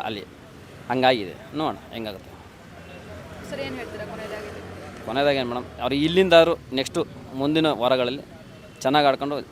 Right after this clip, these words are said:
Speaker 1: ಪ್ರೇಕ್ಷಕರುಗಳು ಎಂಟರ್ಟೈನ್ಮೆಂಟ್ ಕೊಟ್ರೆ ಚೆನ್ನಾಗಿ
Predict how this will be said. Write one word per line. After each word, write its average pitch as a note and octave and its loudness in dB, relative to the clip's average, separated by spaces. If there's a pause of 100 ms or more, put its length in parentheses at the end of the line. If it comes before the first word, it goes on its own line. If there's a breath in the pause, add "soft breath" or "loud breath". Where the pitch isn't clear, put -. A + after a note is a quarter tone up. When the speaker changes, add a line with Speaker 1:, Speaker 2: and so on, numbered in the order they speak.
(580)
Speaker 1:
ಪ್ರೇಕ್ಷಕರುಗಳು C3 0
ಎಂಟರ್ಟೈನ್ಮೆಂಟ್ B2 -4
ಕೊಟ್ರೆ C3 -6 (160)
ಚೆನ್ನಾಗಿ B2+ -2